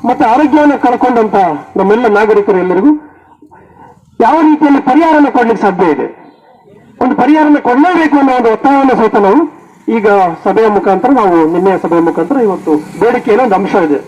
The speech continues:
ಹಾಗೆ ಅದರ ಜೊ-, ಅದರ ಜೊತೆ ಜೊತೆಯಲ್ಲಿ ಏನ್ ಈ ಭಾಗದ ನೈರ್ಮಲ್ಯ ಇಷ್ಟೊಂದು ವಿಪರೀತವಾಗಿ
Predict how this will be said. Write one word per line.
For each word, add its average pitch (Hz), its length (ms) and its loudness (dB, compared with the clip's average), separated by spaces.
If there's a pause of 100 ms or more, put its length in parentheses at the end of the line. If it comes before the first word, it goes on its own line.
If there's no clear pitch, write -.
(520)
ಹಾಗೆ 277 220 0
ಅದರ 233 180 0
ಜೊ-, 247 400 2
ಅದರ 247 280 0
ಜೊತೆ 294 340 2
ಜೊತೆಯಲ್ಲಿ 165 440 -2 (3000)
ಏನ್ 269 240 2
ಈ 233 40 -4
ಭಾಗದ 240 220 0
ನೈರ್ಮಲ್ಯ 254 520 2 (640)
ಇಷ್ಟೊಂದು 277 320 -2
ವಿಪರೀತವಾಗಿ 269 800 0